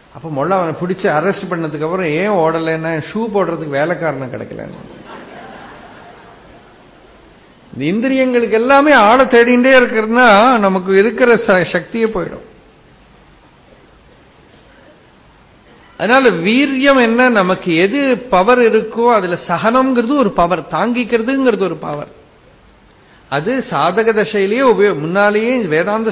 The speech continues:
சிரவணத்துக்கு முன்னாலேயே அது இருக்கணுங்கிறா. சகனம் சர்வதுக்கானாம் அப்பிரதீகார பூர்வகம் சிந்தாவிலாபரஹிதம் சா திதிக்ஷா நிகத்தியதே.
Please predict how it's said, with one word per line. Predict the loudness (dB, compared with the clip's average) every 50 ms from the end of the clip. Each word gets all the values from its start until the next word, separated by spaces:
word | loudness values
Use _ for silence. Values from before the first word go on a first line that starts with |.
| -4
சிரவணத்துக்கு | -4 -6 -4 -4 -6 -6 -8 -8
முன்னாலேயே | -6 -6 -2 0 0 0 2 4 4
அது | 4 4 4 0 -2
இருக்கணுங்கிறா. | -2 -2 -2 0 0 0 0 2 0 0 -2 -4 -10 -20 -20 -20 -20 _ _ _ _ _ _ _ _ _ _ -20 _ _ _ -12
சகனம் | -10 -8 -4 -2 0 0 2 0 0 2
சர்வதுக்கானாம் | 2 2 2 4 2 2 2 0 -2 0 2 4 6 6 6 6 4 4 4 4 2 0
அப்பிரதீகார | 0 2 4 4 4 4 4 0 0 2 4 4 6 6 6 4 2
பூர்வகம் | 2 0 -2 0 -2 -4 -4 -4 -6 -8 -10 -16 -20 -20 -20 _ _ _ _ _ _ _ _ _ _ _ _ _ -20 _ _ -16 -10 -6
சிந்தாவிலாபரஹிதம் | -4 -2 0 2 4 6 6 6 6 4 4 4 6 6 6 4 4 2 0 0 0 0 -2 -2 -2 -4 -4
சா | -4 -2 0 0 0
திதிக்ஷா | 0 -2 -4 -6 -6 -6 -6 -6 -2 0 0 0 0
நிகத்தியதே. | -2 -4 -4 -4 -6 -6 -6 -10 -10 -10 -12 -16 -18 -18